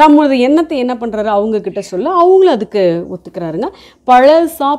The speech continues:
பழனியப்ப செட்டியார் இவர் இதுக்கு ஒரு முக்கியமான காரணம். அவர்கிட்ட சொல்றாருங்க.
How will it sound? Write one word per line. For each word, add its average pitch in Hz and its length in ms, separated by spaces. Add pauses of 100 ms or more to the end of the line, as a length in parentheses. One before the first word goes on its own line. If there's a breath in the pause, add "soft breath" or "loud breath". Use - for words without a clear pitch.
பழனியப்ப 269 800
செட்டியார் 185 800
இவர் 208 200
இதுக்கு 170 260
ஒரு 170 100
முக்கியமான 170 480
காரணம். 165 440 (220 loud breath)
அவர்கிட்ட 311 500 (120)
சொல்றாருங்க. 156 500